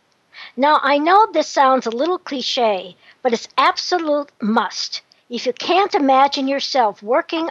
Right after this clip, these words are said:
on this idea for at least five years, living and breathing this idea,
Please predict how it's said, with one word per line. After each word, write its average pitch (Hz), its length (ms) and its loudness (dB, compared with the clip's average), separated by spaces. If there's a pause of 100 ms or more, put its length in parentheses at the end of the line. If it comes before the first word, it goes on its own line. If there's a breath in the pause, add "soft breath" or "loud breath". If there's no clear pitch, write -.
on 240 220 0
this 254 220 0
idea 240 580 2 (280 loud breath)
for 240 140 2
at 226 140 0
least 277 460 0
five 262 400 2
years, 220 500 -2 (240 soft breath)
living 339 580 2
and 220 240 -2
breathing 277 480 2
this 214 220 -4
idea, 196 600 -4